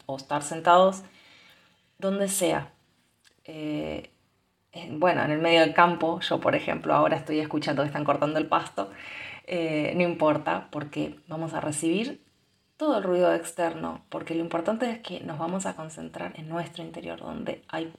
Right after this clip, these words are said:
paz y quietud. Eh, los invito a hacer primero tres respiraciones profundas. Vamos conmigo. Inspiro lento. Mantengo la respiración.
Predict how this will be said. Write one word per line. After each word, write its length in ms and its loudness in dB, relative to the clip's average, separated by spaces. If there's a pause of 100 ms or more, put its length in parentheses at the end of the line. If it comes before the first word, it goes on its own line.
(160)
paz 320 -6
y 80 -20
quietud. 360 -18 (2000)
Eh, 640 -8
los 460 0
invito 320 0
a 20 4
hacer 340 -2 (200)
primero 520 -2
tres 200 -8
respiraciones 560 -12
profundas. 680 -6
Vamos 220 -12
conmigo. 320 -14 (500)
Inspiro 320 -16
lento. 560 -6 (3000)
Mantengo 600 -10
la 100 -6
respiración. 1000 -10